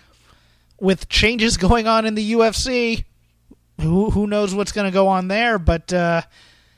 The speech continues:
any thoughts on, on how they brought, uh, Brock back, and, um, and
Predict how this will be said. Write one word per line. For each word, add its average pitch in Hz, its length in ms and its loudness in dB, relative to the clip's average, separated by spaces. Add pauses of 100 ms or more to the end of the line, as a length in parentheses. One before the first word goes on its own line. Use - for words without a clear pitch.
(240)
any 233 180 0
thoughts - 340 -6
on, 254 280 -2
on 214 180 -4
how 240 160 -2
they 240 120 0
brought, 220 580 -2
uh, 190 400 4 (760)
Brock 175 480 0
back, 180 300 0
and, 180 240 -4
um, 175 640 -4 (240)
and 170 400 -8